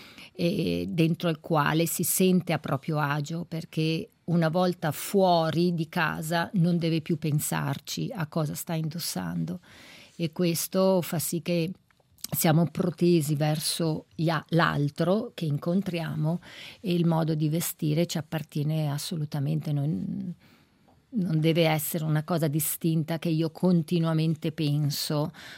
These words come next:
eh, ma, eh, non so, cammino bene, eh, la pancia si vede, è dentro, cioè, no, non è naturale, ecco, non è spontaneo e non è decisamente elegante.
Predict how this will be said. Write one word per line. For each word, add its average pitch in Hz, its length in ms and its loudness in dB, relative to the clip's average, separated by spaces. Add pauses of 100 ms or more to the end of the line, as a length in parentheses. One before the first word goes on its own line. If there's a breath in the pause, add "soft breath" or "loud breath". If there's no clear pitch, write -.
eh, 175 440 -4
ma, 156 680 -2
eh, - 40 -8
non 156 160 -4
so, - 420 -6
cammino 165 400 2
bene, 165 800 -2
eh, 160 80 -6
la 156 160 -4
pancia 165 380 -4
si 180 180 -6
vede, 160 680 -2
è 160 60 -6
dentro, 165 680 0 (500)
cioè, 175 180 -6
no, 175 220 -2
non 175 240 4
è 170 120 6
naturale, 165 760 -2
ecco, 165 240 -6
non 165 160 2
è 165 60 2
spontaneo 165 920 2
e 165 200 -2
non 151 200 0
è 147 280 -2
decisamente 156 920 -4
elegante. - 680 -8